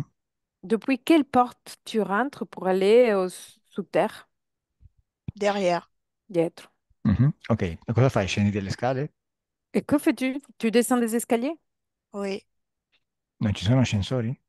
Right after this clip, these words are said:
Speaker 1: Il n'y a pas des ascenseurs ?
Speaker 2: Non.
Speaker 3: Ok. E quanti scalini devi fare per arrivare in questa stanza ?
Speaker 1: Combien de marches dois-tu faire pour arriver dans cette pièce ?
Speaker 2: Trente-deux.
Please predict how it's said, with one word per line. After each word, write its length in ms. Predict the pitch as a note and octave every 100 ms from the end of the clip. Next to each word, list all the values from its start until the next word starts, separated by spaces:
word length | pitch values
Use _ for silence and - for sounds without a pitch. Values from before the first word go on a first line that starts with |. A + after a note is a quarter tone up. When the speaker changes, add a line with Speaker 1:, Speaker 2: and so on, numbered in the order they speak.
| _ _ _ -
Speaker 1:
Il 60 |
n'y 60 | G3
a 60 | F#3
pas 160 | G3
des 160 | G3 G#3+
ascenseurs ? 720 | G3 G#3+ G3+ - B3 - - _ _ _ _ _
Speaker 2:
Non. 380 | G3 F#3 F3+ F3+ - _ _ _ _ -
Speaker 3:
Ok. 140 | G#2+ F#2 F#2
E 100 | C3
quanti 300 | A#2+ E3 E3
scalini 760 | D#3 - B2+ A#2+ B2+ A#2+ A#2 G#2
devi 200 | G#2 G2
fare 320 | - G#2+ G#2+
per 120 | G2
arrivare 300 | F#2 F#2 G2
in 80 | F#2+
questa 260 | - F2+ F2+
stanza ? 540 | - C#2+ - - - _ _ _ -
Speaker 1:
Combien 340 | A3+ A3 E4+
de 80 | E4+
marches 340 | A3+ C#4 -
dois-tu 380 | G3 G#3+ G#3+ A#3
faire 400 | G#3 - G#3+ C4
pour 200 | - G3
arriver 380 | G3 F#3 F#3+ A3
dans 160 | A3+ F#3
cette 220 | - -
pièce ? 460 | - F3 E3 - - _ _ _
Speaker 2:
Trente-deux. 560 | - G#3+ G3+ F#3+ F3+